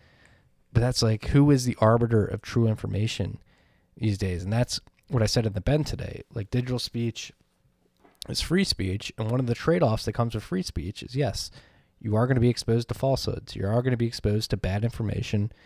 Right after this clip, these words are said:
that lead you astray, but that's one of the trade-offs that comes with free speech. You either have that trade-off of bad information that you have to decide for yourself whether or not it is truthful or not,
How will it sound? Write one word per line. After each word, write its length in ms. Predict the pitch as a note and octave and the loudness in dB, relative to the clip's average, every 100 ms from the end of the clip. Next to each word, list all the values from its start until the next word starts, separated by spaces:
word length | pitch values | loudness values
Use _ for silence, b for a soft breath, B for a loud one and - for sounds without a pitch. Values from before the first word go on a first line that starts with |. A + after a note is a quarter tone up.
| b b - | b b -4
that 140 | F#2+ | -4
lead 280 | G#2 G#2+ A2+ | 0 0 2
you 120 | A#2 | 0
astray, 520 | G#2+ - A2+ B2 F2+ | -2 -2 0 0 0
but 120 | F#2+ | -2
that's 180 | - G2+ | -4 0
one 100 | A#2+ | 0
of 60 | A2 | 0
the 80 | G#2 | -2
trade-offs 520 | - B2+ A#2+ F2 - | 2 4 4 2 -2
that 80 | - | -4
comes 200 | G#2+ G#2 | -4 -2
with 120 | G2 | -4
free 240 | - G#2+ | -2 -2
speech. 400 | G2+ - A2+ F2+ | -2 -2 -2 -2
You 80 | A2+ | -4
either 200 | A2+ G2+ | -2 -2
have 280 | - A#2 B2 | -2 -2 0
that 200 | G2+ F#2+ | -2 -4
trade-off 600 | - - - - - - b b b b - | -4 -4 -6 -6 -6 -8 b b b b 0
of 560 | G2+ G2 F#2 F#2 - - _ _ - | 2 4 2 -2 -8 -20 _ _ 2
bad 240 | A2+ A2 | 4 4
information 560 | A2 - G2+ F#2+ - F#2+ | 2 0 0 0 0 -2
that 60 | |
you 80 | G2 | -2
have 80 | G2 | -4
to 80 | - | -6
decide 380 | A2 A2+ G2+ | -2 0 0
for 80 | - | -2
yourself 540 | G2+ - A2+ G#2+ G#2 - | -4 -2 0 0 -4 -4
whether 220 | G2+ G2 | -2 -2
or 40 | F#2 | -2
not 280 | F#2 A#2+ - | -2 -4 -6
it 180 | G2+ | -4
is 220 | F2+ F#2 - | -2 -4 -6
truthful 400 | - G2 - G#2 | -4 -4 -4 -6
or 120 | G2+ | -4
not, 360 | G2+ C3+ G2+ | 0 0 0